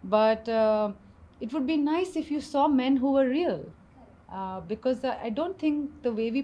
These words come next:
Speaker 1: portray, mm, uh, men in our cinema,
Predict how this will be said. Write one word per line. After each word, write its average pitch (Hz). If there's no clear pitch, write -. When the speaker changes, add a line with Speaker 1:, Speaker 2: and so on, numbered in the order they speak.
Speaker 1:
portray, 233
mm, -
uh, 185
men 202
in 208
our 196
cinema, 226